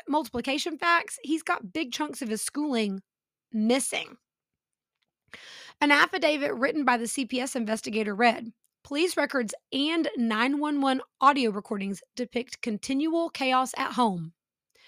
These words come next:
a deteriorating living, living environment. There is concern for the mental stability of Margaret Cantrell and the effects of such emotional issues on the children and others in the home.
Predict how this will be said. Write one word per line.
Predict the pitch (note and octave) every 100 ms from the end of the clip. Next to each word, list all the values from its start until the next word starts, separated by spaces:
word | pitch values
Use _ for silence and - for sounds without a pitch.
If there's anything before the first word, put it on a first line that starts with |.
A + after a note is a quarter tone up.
| - - -
a | B3+
deteriorating | C4 - E4+ F4 F4 D#4+
living, | C#4 B3 A3+ - -
living | C#4+ D4 A#3+
environment. | G3+ G3 G3 B3+ - _ _ _ _ _ _ -
There | C#4
is | B3+
concern | - A#3+ - C#4 D#4+
for | C#4+
the | A3+
mental | A3+ C4+ E4+
stability | - D#4+ D4+ C4 D4
of | B3 F#3+
Margaret | G3+ G3+ C#4+ C#4+
Cantrell | - F4 - B3+ A#3+ B3 - _ _ C#4
and | C4
the | B3+
effects | A3+ C4+ - -
of | D4+
such | - C#4 D4 -
emotional | A3+ G#3+ D4 - E4+
issues | C4+ B3+ C4 B3 - -
on | A#3+ B3
the | C4+
children | B3+ A3+ A3 A#3
and | A#3 A#3+
others | A3+ G#3 G#3 -
in | A3
the | G3+
home. | F#3+ G3 C4+